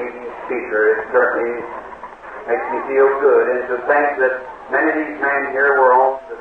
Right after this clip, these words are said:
field preaching when I was a center boy, run horse races, <laughs> or out in the boxing ring somewhere,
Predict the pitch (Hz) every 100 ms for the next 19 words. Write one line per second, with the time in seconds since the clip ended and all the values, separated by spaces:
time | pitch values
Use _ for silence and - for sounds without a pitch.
0 | - 147 156 131 123 - 147 - 123 120
1 | 120 113 143 135 127 131 - 151 139 123
2 | - 127 117 120 120 - - - - -
3 | - 127 123 131 131 - 107 - - -
4 | - - 135 - - - - - - -
5 | - - - 135 120 113 110 - - 117
6 | 123 123